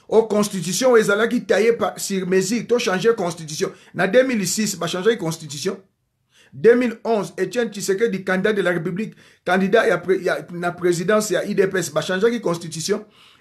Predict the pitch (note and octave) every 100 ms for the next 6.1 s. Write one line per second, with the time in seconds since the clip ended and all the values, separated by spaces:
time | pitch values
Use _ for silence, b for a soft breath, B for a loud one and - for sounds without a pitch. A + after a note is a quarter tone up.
0 | b A3 A#3 A#3+ A#3 A#3 F#3 E3+ F#3+ F3+
1 | _ E3+ E3+ A#3 - - - A#3+ A#3 A3+
2 | F#3+ D3 - B B - - - F#3+ G3
3 | - F#3+ G3 G3 G3 A#3 F#3+ - - E3
4 | G#3+ G#3 G#3+ G#3+ G#3+ F3 F3+ G#3+ F#3+ F3
5 | F3+ D#3+ E3 F#3+ A#3 A3+ E3+ D#3+ D3 D#3
6 | F#3